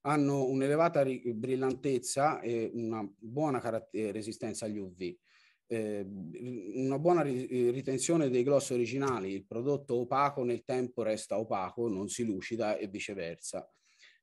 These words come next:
eh, delle discrete durezze superficiali e un aspetto pieno caratteristica di tutti i poliuretanici.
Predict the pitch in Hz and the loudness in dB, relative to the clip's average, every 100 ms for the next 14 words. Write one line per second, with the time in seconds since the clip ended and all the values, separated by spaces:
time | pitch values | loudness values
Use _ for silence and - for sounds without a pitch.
0 | - 120 110 110 135 147 143 139 135 165 | -4 -2 0 0 2 2 2 0 2 2
1 | 147 123 127 139 123 117 120 135 156 151 | 2 0 0 -2 -2 -6 -4 -2 0 0
2 | 120 113 104 98 139 131 131 - 143 - | 2 0 0 -2 -2 0 -2 0 0 0
3 | 131 139 131 123 107 - 117 107 120 110 | -4 0 2 0 0 -2 -2 -2 -2 -2
4 | - 110 110 101 92 110 107 98 104 101 | -2 -6 -6 -6 -6 -8 -8 -8 -6 -4
5 | 92 87 80 80 - 87 | -6 -8 -10 -10 -12 -14